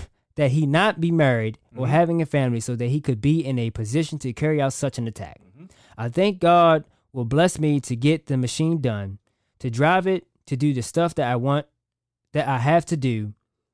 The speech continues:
Speaker 1: he said. "God bless me in advance for the task that I am about to undertake.
Speaker 2: Yep.
Speaker 1: It is my duty. God asked me to do this. Um, it's a cross that I'm going to carry, and I'm carrying it in God's name."
Speaker 2: Yeah.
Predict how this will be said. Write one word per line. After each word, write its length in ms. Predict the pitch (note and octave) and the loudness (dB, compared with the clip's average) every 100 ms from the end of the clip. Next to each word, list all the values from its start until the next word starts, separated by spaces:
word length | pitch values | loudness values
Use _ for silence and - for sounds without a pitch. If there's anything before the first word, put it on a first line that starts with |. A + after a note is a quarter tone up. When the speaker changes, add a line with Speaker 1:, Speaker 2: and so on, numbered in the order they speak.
| _ _ - | _ _ -8
Speaker 1:
he 120 | C3+ | -6
said. 360 | - A2 G2 - _ - | -6 -8 -10 -14 _ 0
"God 260 | E3 F#3+ | 2 4
bless 240 | E3+ E3 - | 2 0 0
me 180 | D3+ C#3+ | -2 0
in 160 | B2+ | -2
advance 480 | A#2 G#2+ C#3 D3 C#3 | -2 -2 0 -2 -4
for 140 | - A#2 | -8 -8
the 100 | A2 | -8
task 400 | - D3+ D3+ - | -4 -2 -2 -2
that 140 | A#2+ | -6
I 40 | B2 | -4
am 100 | C3 | -4
about 260 | A#2+ A2+ A2 | -4 -6 -8
to 120 | - | -6
undertake. 540 | B2+ B2 - F2 - _ _ | -6 -6 -8 -16 -20 _ _
Speaker 2:
Yep. 100 | A2 - | -20 -12
Speaker 1:
It 100 | D3 C#3 | -4 -2
is 100 | B2 | 0
my 160 | D3+ | 0
duty. 440 | F3 D3 B2+ A#2 A2 _ _ - | 2 2 2 0 -6 _ _ 0
God 280 | D#3 E3+ - | 4 4 2
asked 340 | D3+ C#3+ - | 0 0 0
me 260 | C#3 B2 A#2+ | -2 0 -2
to 100 | - | -4
do 220 | G#2+ D3 C#3 | -2 0 0
this. 400 | A2 G#2 - - _ _ _ _ _ _ _ | -2 -8 -12 -18 _ _ _ _ _ _ _
Um, 220 | A2+ A2 - | -10 -8 -6
it's 200 | D3 A#2 | -6 -6
a 60 | |
cross 400 | - D#3 E3 F3 | -4 2 2 2
that 160 | D3+ A2 | -2 -2
I'm 140 | C3+ B2+ | -2 -2
going 220 | C#3 B2+ | -2 -4
to 100 | A#2 | -6
carry, 540 | - D#3+ D#3+ D#3+ D#3+ _ _ _ _ _ | -2 2 2 2 -2 _ _ _ _ _
and 140 | B2 A#2 | -8 -8
I'm 100 | A2 | -6
carrying 480 | - D#3+ E3 D#3+ D3 | -4 0 0 0 -2
it 220 | C3+ B2+ - | -6 -6 -10
in 120 | A2+ | -10
God's 300 | A2 A2 G#2+ | -8 -8 -10
name." 260 | G2 - _ _ _ | -14 -18 _ _ _
Speaker 2:
Yeah. 100 | F2 | _